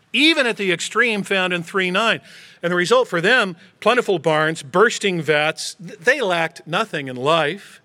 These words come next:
as simply as they lived. But blessings that today and on into the future are going to remain pressed down, shaken together, running over.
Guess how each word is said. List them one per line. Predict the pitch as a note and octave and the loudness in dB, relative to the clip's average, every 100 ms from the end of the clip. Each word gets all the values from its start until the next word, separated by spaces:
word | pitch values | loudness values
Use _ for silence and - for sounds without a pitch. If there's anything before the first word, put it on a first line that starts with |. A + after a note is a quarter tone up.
| _ _ | _ _
as | C3 | -8
simply | - F#3+ A3 D3 | -4 -4 -4 -4
as | C3 C3 | -6 -6
they | B2+ | -8
lived. | B2+ F3+ D3+ D3+ _ _ _ _ _ _ _ _ _ - - - | -4 -2 -2 -6 _ _ _ _ _ _ _ _ _ -20 -16 -2
But | G3 F#3 | -2 0
blessings | F3+ C#4 - B3+ A3 | 2 2 2 -4 -2
that | F#3+ G3+ G3+ | 0 0 0
today | A3 E3+ G#3 B3+ A#3+ | -2 2 4 4 4
and | G#3+ | 2
on | G3 G#3+ A#3+ | 0 0 0
into | A#3 A3+ | -4 -4
the | G3+ | -4
future | - C4 B3 G#3 F#3 | -2 -4 -2 -2 0
are | F3+ | -2
going | F3+ G3+ A3 | -2 -2 -4
to | G#3 | -4
remain | F#3 F#3 G#3+ F3 - - _ | -4 -2 -4 -6 -10 -20 _
pressed | - A#3 C4+ - - | -2 0 0 -2 -6
down, | E3+ D3+ E3 - - - | -4 -4 -6 -10 -20 -12
shaken | - - - B3+ - D4+ A#3+ | -6 -4 2 2 0 -8 -6
together, | G3+ E3+ D#3+ E3 F#3+ - - | -4 -2 0 -2 -4 -8 -6
running | D#3 B3 C#4 C4 | 0 0 2 2
over. | C4+ D4+ B3+ F3 | 2 0 -6 -10